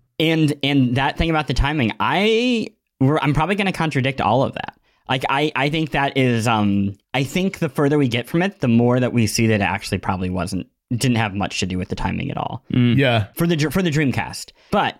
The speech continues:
Speaker 1: I should dig into it. The first thing that I'm gonna talk about, number ten.
Speaker 2: Wow.
Speaker 1: Here we go, baby.
Speaker 3: First
Speaker 2: Oh,
Speaker 3: thing we
Speaker 2: man.
Speaker 3: have to do.
Speaker 2: We're living in a
Speaker 1: Is the
Speaker 2: list.
Speaker 1: thing I've
Speaker 2: I
Speaker 1: already
Speaker 2: love it.
Speaker 1: shared with you, 'cause I wanna make it, like, I wanted to keep it relaxing. I shared a little,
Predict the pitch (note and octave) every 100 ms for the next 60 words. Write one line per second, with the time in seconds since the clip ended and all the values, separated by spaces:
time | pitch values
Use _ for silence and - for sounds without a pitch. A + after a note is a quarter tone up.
0 | - C3 C#3 B2+ B2 A2+ F2+ E2+ - _
1 | C3+ C#3+ A3 A#3+ A#3+ G3 F#3+ E3 D#3+ D3+
2 | C#3 G2+ E2+ A2 F3 D#3 D3+ - E2+ -
3 | - _ - F2+ D#2 - A#2+ C3 A#2+ F#2
4 | D#2 - B2 C#3+ B2+ G2 B2 G#2+ A2 F#2
5 | D#2+ - - G#2+ A2 A#2 A2 A2+ G#2+ -
6 | F#3+ C4 B3+ B3 A#3+ - - D4+ B2+ -
7 | F#2 F#2 - G3 A#3+ A#3 A3+ A3+ A3+ -
8 | G3+ G3 - G3+ G3 F#3+ F3+ G3 F3+ D3
9 | D#3 D#3+ - - E2 _ _ _ C3+ D3
10 | G3+ G3+ F#3+ F#3+ F#3 F3+